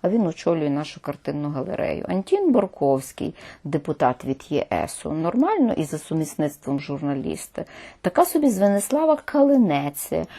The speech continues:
дзвонить тільки на дзвони Порошенка. І Наталя Іваничук, дочка, м, Романа Іваничука. Небагато назбирав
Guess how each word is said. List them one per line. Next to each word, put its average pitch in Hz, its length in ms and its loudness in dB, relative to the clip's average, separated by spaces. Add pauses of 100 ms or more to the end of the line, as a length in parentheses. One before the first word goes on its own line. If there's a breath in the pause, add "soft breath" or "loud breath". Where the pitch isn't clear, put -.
(360 loud breath)
дзвонить 185 640 2
тільки 202 400 0
на 160 160 0
дзвони 160 480 -2
Порошенка. - 880 -6 (220 loud breath)
І 381 120 2
Наталя 214 460 2
Іваничук, 151 920 -6 (200)
дочка, 139 720 -4 (580 loud breath)
м, - 100 -6 (140)
Романа 147 460 2
Іваничука. 143 680 -2
Небагато 226 920 2
назбирав 151 680 -2